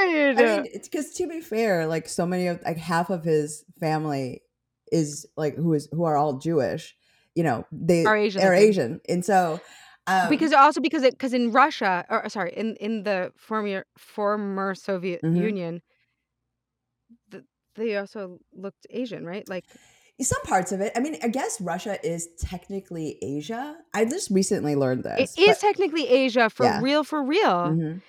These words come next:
Speaker 2: And then also, like, Mongolia is around there and
Speaker 1: Yeah. Siberia. I mean, my, his grandmother was Siberian.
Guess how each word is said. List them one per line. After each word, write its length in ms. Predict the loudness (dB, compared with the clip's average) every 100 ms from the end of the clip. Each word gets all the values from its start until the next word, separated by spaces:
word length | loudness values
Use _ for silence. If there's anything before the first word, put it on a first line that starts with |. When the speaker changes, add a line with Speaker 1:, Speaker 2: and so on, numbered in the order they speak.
| _ _ _
Speaker 2:
And 160 | 4 6
then 180 | 6 4
also, 600 | 4 4 4 4 4 4
like, 220 | 2 2
Mongolia 640 | 2 2 2 2 4 2
is 100 | 2
around 340 | 0 2 2 2
there 440 | 2 2 4 2
and 160 | 2 0
Speaker 1:
Yeah. 140 | -2 -6 _ _ _ _ -8
Siberia. 680 | -4 -2 0 2 2 2 0
I 40 |
mean, 240 | -4 -6 -10 -12
my, 340 | -6 -4 -2 -2
his 180 | -4 -4
grandmother 420 | -2 -2 -2 -4
was 140 | -4 -4
Siberian. 640 | -4 -4 -4 -6 -10 -14